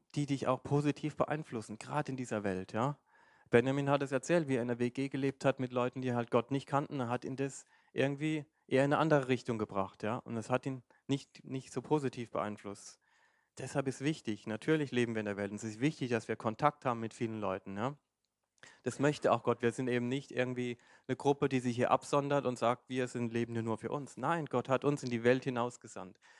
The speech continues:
Aber für uns persönlich müssen wir gucken, was sind die Menschen, die uns beeinflussen? Ti-, tun die uns gut? Bringen die uns in die richtige Richtung? Oder bringen die uns in die falsche Richtung, nämlich von Gott weg? Das ist wichtig.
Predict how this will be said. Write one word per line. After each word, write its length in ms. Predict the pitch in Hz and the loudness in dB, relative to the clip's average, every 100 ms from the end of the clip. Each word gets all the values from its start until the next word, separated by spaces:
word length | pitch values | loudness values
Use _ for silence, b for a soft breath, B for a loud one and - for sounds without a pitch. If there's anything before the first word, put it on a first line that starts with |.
| B | B
Aber 200 | - 127 | 2 4
für 140 | 127 147 | 6 4
uns 220 | 165 - | 4 4
persönlich 520 | 151 135 170 180 147 | 2 4 6 8 8
müssen 260 | 135 - 123 | 4 0 -2
wir 80 | 120 | 0
gucken, 340 | 165 - 120 b b b b b | -2 -2 -8 b b b b b
was 240 | - 143 - | -6 -6 -2
sind 120 | 143 | 0
die 80 | 135 | 2
Menschen, 380 | 139 147 - 127 | 0 0 -4 -6
die 80 | |
uns 220 | 135 135 - | -4 -6 -4
beeinflussen? 640 | 139 135 135 127 110 107 | -2 -2 -2 -4 -4 -6
Ti-, 200 | - 135 - | -6 -8 -6
tun 200 | 143 143 | -2 -2
die 120 | 131 | -2
uns 200 | 123 - | -6 -6
gut? 420 | - 175 202 - b b b b _ | -2 0 0 -2 b b b b _
Bringen 240 | 139 135 | 0 2
die 100 | 131 | 2
uns 180 | 127 131 | 0 0
in 80 | 127 | -4
die 120 | 120 | -4
richtige 480 | 117 143 143 131 139 | -6 -6 -6 -6 -6
Richtung? 440 | 147 - 160 170 - _ _ b b | -8 -4 -4 -4 -8 _ _ b b
Oder 200 | 123 123 | -2 0
bringen 280 | 117 127 120 | 0 0 0
die 80 | 120 | 0
uns 340 | 120 117 - - | -2 -4 -10 -16
in 60 | 120 | -12
die 60 | 117 | -2
falsche 380 | 120 117 120 | 0 0 -2
Richtung, 280 | 110 104 113 | -10 -10 -8
nämlich 240 | 110 107 101 | -6 -8 -8
von 140 | 107 | -6
Gott 220 | 107 104 | -6 -4
weg? 300 | 117 120 - _ _ _ _ _ _ _ _ | -6 -8 -18 _ _ _ _ _ _ _ _
Das 140 | - 117 | -10 -8
ist 180 | 113 | -8
wichtig. 540 | 123 123 - 104 - | -8 -10 -14 -16 -16